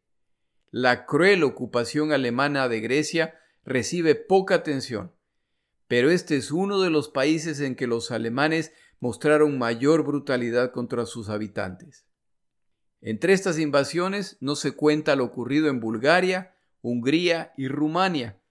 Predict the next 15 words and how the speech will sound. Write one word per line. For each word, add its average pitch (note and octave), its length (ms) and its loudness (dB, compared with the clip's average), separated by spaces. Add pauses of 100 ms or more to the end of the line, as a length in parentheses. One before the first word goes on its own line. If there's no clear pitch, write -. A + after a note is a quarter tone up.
(540)
ya C3 140 0
que E3 120 2
estas D#3+ 300 -2
naciones E3+ 640 -2
no C#3+ 140 -2
fueron F#3 360 2
invadidas B2+ 520 0
por A#2+ 180 -6
los A#2 200 -8
alemanes. A#2+ 680 -4 (840)
La A#2+ 120 -6
diplomacia C3+ 680 0
del C3 300 -2
terror C3+ 600 2
nazi C#3+ 520 -4